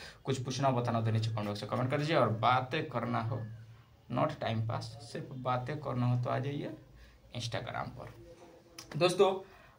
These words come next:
आ, प्रजक्ता दुसाने, सबसे पहले एक बात बताइए, प्रजक्ता दुसाने के Live video देखे हैं? live video नहीं, clip था, कुछ video का clip था, वो देखे हैं कि नहीं देखे हैं?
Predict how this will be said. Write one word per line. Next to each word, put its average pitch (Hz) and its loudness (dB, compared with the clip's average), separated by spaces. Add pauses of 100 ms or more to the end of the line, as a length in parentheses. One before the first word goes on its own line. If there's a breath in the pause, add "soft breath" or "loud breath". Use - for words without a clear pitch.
आ, 131 4
प्रजक्ता 143 6
दुसाने, 113 4 (440)
सबसे - -6
पहले 170 0
एक 165 -4
बात 131 0
बताइए, 113 -4
प्रजक्ता 117 -4
दुसाने 147 -4
के 147 -6 (800 soft breath)
Live 139 2
video 135 -2
देखे 127 -2
हैं? 120 -2
live 123 2
video 117 -4
नहीं, 110 2
clip 131 0
था, 117 -2
कुछ 110 -6
video 117 -2
का 117 -6
clip 113 -4
था, 123 -6
वो 123 0
देखे 127 2
हैं 147 4
कि 143 2
नहीं 135 4
देखे 113 0
हैं? 113 -2